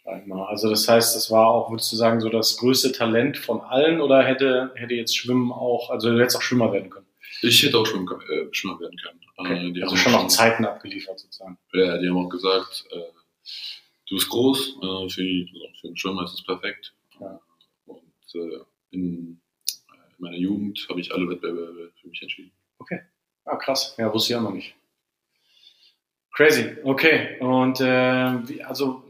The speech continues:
Speaker 1: dass Bayern auf dich aufmerksam geworden ist, meintest du, das war dann so mit zwölf?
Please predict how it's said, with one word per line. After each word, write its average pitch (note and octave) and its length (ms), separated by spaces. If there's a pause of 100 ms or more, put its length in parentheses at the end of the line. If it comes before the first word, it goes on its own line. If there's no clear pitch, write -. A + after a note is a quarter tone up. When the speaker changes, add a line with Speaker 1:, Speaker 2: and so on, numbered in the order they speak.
(160)
Speaker 1:
dass - 200
Bayern D3 260
auf C#3+ 120
dich C3+ 120
aufmerksam D3 460
geworden D3 360
ist, D3+ 200
meintest C3+ 260
du, C3+ 60
das A#2+ 140
war B2 160
dann A#2+ 140
so A#2+ 100
mit A#2 160
zwölf? - 560